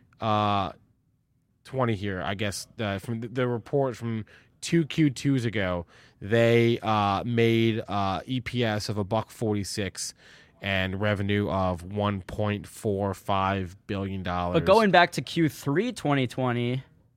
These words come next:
Speaker 2: which is what they're reporting. Okay, no, Q two
Speaker 1: Wait, this,
Speaker 2: today.
Speaker 1: wait, why are my columns all out of order
Speaker 2: Okay.
Speaker 1: here? Hold on. Let's, my columns are out of order.
Speaker 2: So, yeah,
Speaker 1: Let me fix
Speaker 2: same
Speaker 1: this.
Speaker 2: quarter last year, they were estimated more revenue,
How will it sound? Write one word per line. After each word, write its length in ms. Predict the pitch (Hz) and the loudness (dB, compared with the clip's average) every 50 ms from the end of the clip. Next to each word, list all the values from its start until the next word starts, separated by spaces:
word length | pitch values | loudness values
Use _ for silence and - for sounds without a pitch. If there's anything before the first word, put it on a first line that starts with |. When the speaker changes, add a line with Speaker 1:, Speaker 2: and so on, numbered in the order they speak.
| _ _ _ _ _ _ _ _ _ _ _ _ _ _ _ _ _ _ _ _ | _ _ _ _ _ _ _ _ _ _ _ _ _ _ _ _ _ _ _ _
Speaker 2:
which 180 | - 147 135 - | 2 2 2 2
is 80 | 135 120 | 0 2
what 160 | 147 143 - | 2 0 2
they're 100 | 151 139 | 2 0
reporting. 680 | 135 131 117 - 139 139 139 135 135 135 131 127 127 - - | 0 0 -2 -2 0 2 2 2 2 2 0 0 -2 -2 2
Okay, 260 | 151 151 143 - 135 123 | 4 4 4 4 4 2
no, 160 | 113 110 107 | 2 0 -2
Q 300 | - - - 165 160 160 | -2 2 2 2 2 2
two 220 | - 151 143 135 | 0 2 2 2
Speaker 1:
Wait, 100 | 135 120 | 2 0
this, 180 | 117 123 - 117 | 0 0 2 2
Speaker 2:
today. 220 | 107 95 92 98 101 | 4 2 2 0 -2
Speaker 1:
wait, 120 | 113 104 | -4 -4
why 160 | 92 95 107 | -4 -4 -4
are 80 | 151 185 | -4 -4
my 80 | 214 | -6
columns 480 | - - - - 107 117 104 87 82 82 | -8 -10 -6 -4 -2 -2 -2 -4 -6 -8
all 200 | 76 78 73 - - _ _ _ _ - | -8 -8 -10 -12 -14 _ _ _ _ -12
out 120 | 90 90 | -8 -8
of 100 | 90 85 | -8 -6
order 200 | 87 85 87 147 | -6 0 4 4
Speaker 2:
Okay. 160 | 147 143 101 | 4 4 2
Speaker 1:
here? 100 | - - | -2 -4
Hold 200 | - - 110 101 | -8 -6 -6 -6
on. 200 | 82 76 78 - | -6 -6 -8 -10
Let's, 160 | - 120 - - - | -12 -14 -16 -16 -18
my 220 | - - 104 127 139 | -14 -10 -8 -8 -8
columns 380 | - - 123 101 95 92 85 | -4 -2 -2 -2 -2 -4 -6
are 80 | 87 85 | -6 -8
out 100 | 82 82 | -6 -6
of 80 | 85 80 | -8 -8
order. 240 | 80 78 80 78 - _ _ _ _ _ _ - | -8 -10 -10 -12 -14 _ _ _ _ _ _ -4
Speaker 2:
So, 140 | - 165 | 4 4
yeah, 160 | 165 156 143 120 | 6 6 6 4
Speaker 1:
Let 60 | 117 | 4
me 40 | 117 | 2
fix 120 | - - | -2 2
Speaker 2:
same 240 | 160 160 165 185 208 | 2 4 4 4 2
Speaker 1:
this. 120 | 208 - | 0 -2
Speaker 2:
quarter 420 | - 165 165 165 156 160 160 147 135 | 0 2 2 4 4 4 2 4 4
last 400 | 135 131 135 139 131 - - - | 4 4 4 4 2 0 -2 -4
year, 320 | 131 131 123 120 117 117 | -2 0 0 0 0 0
they 180 | 107 120 120 120 | -2 -2 -2 0
were 260 | 120 123 127 123 120 - - - | 0 0 -2 -2 -4 -6 -4 -2
estimated 600 | 123 117 - - 127 120 120 113 117 113 104 - - - - - - _ _ | -2 -2 -2 -4 -4 -2 -2 0 -2 -2 -4 -4 -8 -12 -14 -14 -18 _ _
more 440 | - 113 117 120 127 139 143 147 143 | 0 2 4 6 6 6 6 6 4
revenue, 680 | 131 123 117 113 107 110 107 107 107 104 101 107 101 104 | 2 2 0 0 -2 -2 -4 -4 -4 -4 -4 -4 -6 -8